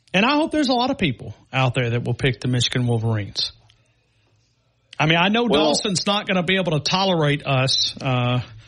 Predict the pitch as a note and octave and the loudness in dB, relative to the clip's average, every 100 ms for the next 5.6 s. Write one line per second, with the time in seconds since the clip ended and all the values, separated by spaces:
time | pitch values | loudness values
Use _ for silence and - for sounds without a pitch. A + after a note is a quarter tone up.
0 | - - D#3+ D3 G3 G#3+ E3+ D3 F#3 E3+ | -20 -6 0 0 0 0 -2 0 0 2
1 | D#3+ D3 C#3+ E3 D3+ C#3+ C#3 B2+ - C#3 | 0 0 2 2 2 0 0 -2 -4 -4
2 | B2+ D3 C3+ - F#3 G3 D3+ D3+ - A#3+ | -4 -2 -4 0 0 0 -2 -4 0 0
3 | C#4+ F#3+ - C#3 B2 C3 - C#3+ B2+ B2 | 2 0 0 -2 -2 -4 0 0 0 0
4 | B2+ A#2+ B2 A2 G#2+ A#2 A2 G#2 G#2 - | 0 0 0 -2 -2 -2 -4 -6 -14 -20
5 | - - - B2+ B2 | -20 -20 -8 -2 2